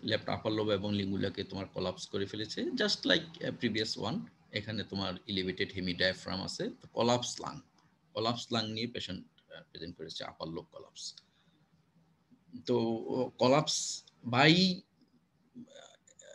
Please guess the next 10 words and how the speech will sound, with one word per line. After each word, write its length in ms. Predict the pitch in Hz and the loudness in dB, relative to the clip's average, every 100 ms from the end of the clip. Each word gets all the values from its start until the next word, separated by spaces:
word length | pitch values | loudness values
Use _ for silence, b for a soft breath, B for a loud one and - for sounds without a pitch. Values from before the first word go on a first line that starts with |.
| _ | _
extensive 520 | 131 - - 143 151 139 | -2 -2 0 0 0 0
compression 520 | 135 131 131 135 135 | -2 0 -2 -2 2
by 100 | 123 | 2
lymph 340 | 104 107 - | 2 -4 -6
nodes, 560 | 101 85 - - - 107 | -4 -4 -6 -8 -4 0
enlarged 300 | 113 117 117 | 4 4 4
lymph 260 | 113 113 113 | 2 0 -2
nodes 400 | 110 - - 120 | -2 -4 -4 -4
in 120 | 120 | -2
tuberculosis, 640 | 117 110 - 98 - 196 | -2 -2 -2 -6 -4 -4